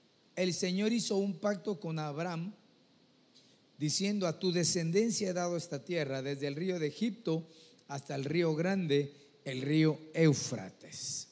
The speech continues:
Bueno, <clears throat> aquí Dios le da una promesa a Abraham, ¿verdad? Cuáles iban a ser sus límites, que son los peleados hasta el día de hoy en Israel, ¿verdad?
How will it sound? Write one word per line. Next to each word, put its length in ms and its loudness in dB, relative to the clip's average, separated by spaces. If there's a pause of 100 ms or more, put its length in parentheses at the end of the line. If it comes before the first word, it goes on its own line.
Bueno, 340 0
<clears throat> 760 -16
aquí 240 2
Dios 320 6
le 100 2
da 160 2
una 240 -2
promesa 480 -2
a 140 0
Abraham, 340 0
¿verdad? 260 2
Cuáles 300 0
iban 220 0
a 60 -2
ser 200 2
sus 220 4
límites, 520 6
que 140 -10
son 260 -4 (200)
los 260 4
peleados 540 -4
hasta 240 -8
el 60 -2
día 180 2
de 140 0
hoy 220 -2
en 120 -6
Israel, 480 -8
¿verdad? 320 -8